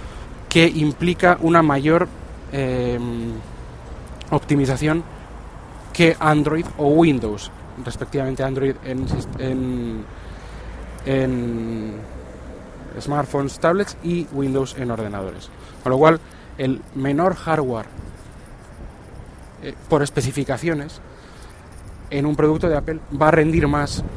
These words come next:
por este, porque tiene este software más, tan, más específico y optimizado que un Windows o un Android. O sea, eso es de cajón de madera de, de, de pino,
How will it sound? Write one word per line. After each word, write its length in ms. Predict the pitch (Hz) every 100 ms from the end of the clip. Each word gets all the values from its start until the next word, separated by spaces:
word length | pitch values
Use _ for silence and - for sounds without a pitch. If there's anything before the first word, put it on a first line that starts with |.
| - - - - - -
por 160 | 131
este, 220 | 131 131 135 -
porque 220 | 143 131
tiene 160 | 131 139
este 160 | 127 135
software 320 | 127 123 123
más, 260 | 120 - -
tan, 140 | 131 123
más 200 | 123 117
específico 480 | - 117 117 117
y 60 | 113
optimizado 600 | 113 117 110 104 117 123 - - - - - - -
que 220 | 143 151 -
un 240 | 139 135
Windows 340 | 139 135 139 127
o 60 |
un 120 | 117
Android. 340 | 113 104 95 98 - -
O 40 |
sea, 120 | 113 127
eso 180 | 165
es 160 | 165 - - - -
de 100 | 127
cajón 380 | 127 127 156 151
de 100 | 147
madera 320 | 135 127 131
de, 280 | 127 110 110
de, 160 | 110 107
de 120 | 110
pino, 280 | - 110